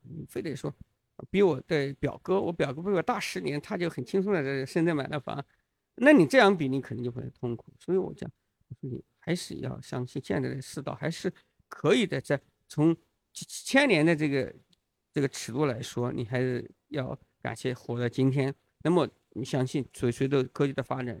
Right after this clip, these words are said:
进步，开放是不可逆转的。所以，那么我们要做什么？我觉得第一个就是还是要有门手艺，表达也说是一门手艺。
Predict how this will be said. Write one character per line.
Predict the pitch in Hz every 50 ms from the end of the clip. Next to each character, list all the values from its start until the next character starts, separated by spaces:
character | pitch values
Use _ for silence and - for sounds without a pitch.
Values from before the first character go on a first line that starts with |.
| - _ -
进 | - 151 135
步， | - 190 180 - _ _ _ _ _ _ _
开 | - - 190 185 185
放 | 175 208 165 123
是 | - -
不 | - -
可 | 156 - 139
逆 | - 220 208
转 | 151 - - - - -
的。 | - 135 - _ _ _ _
所 | - - 156
以， | 160 160 120 - _ _ _ _ _ _ _ _ _ _ _
那 | - 135
么 | 151 175
我 | 160 135
们 | 123 127 127
要 | 139
做 | 127 - 143 127
什 | 110 - - -
么？ | - 143 147 143 147
我 | - -
觉 | - - 120 113 139
得 | 139 - 139 _ _ _ _ -
第 | - 120 120
一 | 117
个 | 120 - - _
就 | - 123
是 | 107 - - -
还 | - 196
是 | 226 240 240 190 - _ - _
要 | - 151 135
有 | 135 127 123
门 | 131 160
手 | 170 - - - - -
艺， | 175 185 165 - _ _ _ _ _ _ _ _ _ _ _ _ _ _ _ _ _ _ _ _ _ -
表 | 175 139 127
达 | 113 151 180
也 | 214 196 143
说 | 123 - 131
是 | 123 -
一 | 127 127
门 | 123 131
手 | 127 - - - -
艺。 | 147 139